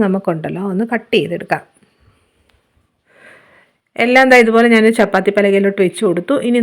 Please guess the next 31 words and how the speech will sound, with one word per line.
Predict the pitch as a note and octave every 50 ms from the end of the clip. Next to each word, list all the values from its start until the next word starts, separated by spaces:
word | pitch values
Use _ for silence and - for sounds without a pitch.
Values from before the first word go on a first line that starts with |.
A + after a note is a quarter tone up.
| A3+
നമുക്കിതിൻ്റെ | G#3 G3+ G#3 G#3 A3 G#3 G3 G#3+ A3 -
സൈഡൊന്ന് | G#3+ F3+ F#3+ F#3+ G3 F#3 F#3+ G#3+ A#3
മുറിക്കാം. | G3+ F3 E3 E3 - G3 A#3+ E4 - _ _ _ _ _ _ _ _ -
ചതുരത്തിൽ | - C4 B3 A#3 C4 C4 C#4 B3+ C4 - E3 D#3 E3 E3+
നമുക്കിതൊന്ന് | E3+ F3 E3+ - F#3+ E3 D#3 F3 A#3 F#4+ G4+ - _ _ _ _ _ -
മുറിച്ചെടുക്കണം. | C#4 C4 G#3 - - - - - - - - - _ _ _ _ _ _ _ _ _ _ _ _ _ _ _ _ _ _ _ _ _ _ _ _ _ _ _ - - - _
ഇനി | C#4+ D4 D4 C#4+
നമുക്കിതുണ്ടല്ലോ | C4+ B3+ C4 A#3+ C#4 C#4 B3+ A3 G3 G3 G3+ A3
ഒന്ന് | B3+ B3+ -
ചതുരത്തിൽ | B3 A3+ G#3+ A3 B3 A#3 C#4+ C#4 B3
കട്ട് | G#3+ - - - A#3
ചെയ്തെടുക്കണം. | G3+ F#3 F#3+ F3+ F3 G3 G#3+ A3+
അതിനുവേണ്ടി | A3 G#3+ A3 A#3+ A#3+ A#3+ A#3+ A3+
ഞാൻ | G#3+ A3 G#3+
ദാ | G#3+ G#3 G#3
ഇതുപോലെ | G#3 G#3 G#3+ G#3 G#3
ഒരു | A3+ A3+ -
സ്കെയിൽ | - A3 G#3+ G#3+ A3+ A3+ G#3
എടുത്തിട്ടുണ്ട്. | E3+ F3 - F#3 G3+ F#3+ G3 G3
സ്കെയിൽ | - - A#3 A#3 A#3 A#3+ A#3
വെച്ച് | G#3 G3+ G3+ -
കൊടുത്തിട്ട് | G#3+ G#3 G3 G3 G#3 G3 A3 A#3 A#3 - - - - - _
ദാ | A3+ A3+ G#3+
ഇതേ | G#3+ A3 A3+ A3
രീതിയിൽ | G#3+ G#3 G#3+ G#3+ A3 A3
കത്തി | G#3 G3+ G3+ - A3 G#3+
ഉപയോഗിച്ച് | G3+ G3+ G3+ G3+ G#3 G#3
കട്ട് | G3+ G3+ - A#3
ചെയ്യുകയാണെങ്കിൽ | A3 G#3 G3+ G3+ G3+ G3+ F#3+ G3 G3+ G3 F#3+ F#3 F#3
എല്ലാം | F#3+ G3 G3 G#3 G#3+ G#3
ഒരേ | G3 F#3 F#3+